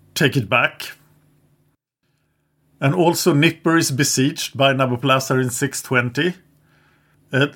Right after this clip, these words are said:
this conflict has been going on already, we talked about it in the last decade, for seven years, which means that there is famine in Babylonia.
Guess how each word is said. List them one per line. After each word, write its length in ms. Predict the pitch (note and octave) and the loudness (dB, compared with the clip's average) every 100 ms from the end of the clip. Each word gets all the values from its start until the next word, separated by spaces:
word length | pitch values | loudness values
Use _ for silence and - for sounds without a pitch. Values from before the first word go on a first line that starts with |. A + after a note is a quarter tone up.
| - | -4
this 300 | D#3 G3 - | 0 0 -2
conflict 540 | - G3 G3+ - D3 | 0 0 0 -2 0
has 120 | D3+ | 0
been 160 | C#3 D3 | 0 -2
going 240 | B2+ C3 | 2 2
on 300 | C#3+ F3+ D#3+ | 2 0 0
already, 400 | B2+ B2+ C#3+ E3 | 0 0 2 2
we 100 | A#2 | 0
talked 240 | B2 D3 C#3+ | -2 -2 -2
about 260 | B2 A#2 | -2 0
it 380 | - A#2 - - - _ - | -2 -6 -10 -20 -20 _ -16
in 140 | - B2 | -8 -4
the 80 | B2 | 0
last 200 | C#3+ - | 0 0
decade, 420 | G#2+ - G#2 G#2 _ _ _ _ | -6 -6 -8 -10 _ _ _ _
for 240 | - - C3+ | -6 0 0
seven 380 | - C#3 B2+ | 2 0 0
years, 480 | C#3 F#3 A#2+ - - _ _ _ _ | 2 2 2 -2 -14 _ _ _ _
which 240 | - C#3 C3 | -8 -6 -2
means 280 | C#3 B2 - | -2 -2 -2
that 180 | B2 | 0
there 180 | C#3 B2+ | 2 2
is 240 | B2 A#2+ - | 2 -2 -10
famine 640 | - E3 F#3 D#3+ C3 A2 - _ _ | -2 0 2 0 -2 -4 -12 _ _
in 180 | D#3+ B2+ | -2 0
Babylonia. 680 | B2 A#2+ C3 F3+ B2+ G#2+ | 0 2 2 2 0 -4